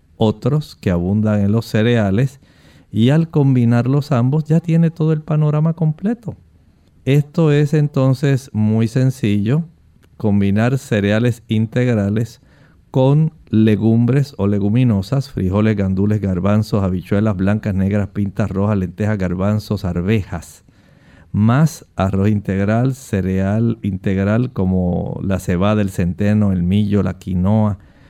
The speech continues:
Ahí usted los tiene todos. Complementa,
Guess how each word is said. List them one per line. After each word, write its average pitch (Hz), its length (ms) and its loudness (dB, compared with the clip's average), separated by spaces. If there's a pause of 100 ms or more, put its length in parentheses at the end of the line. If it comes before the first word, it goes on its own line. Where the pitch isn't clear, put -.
(340)
Ahí 110 180 2
usted 160 240 0
los 165 160 0
tiene 156 260 2
todos. 185 560 -4 (520)
Complementa, 147 960 2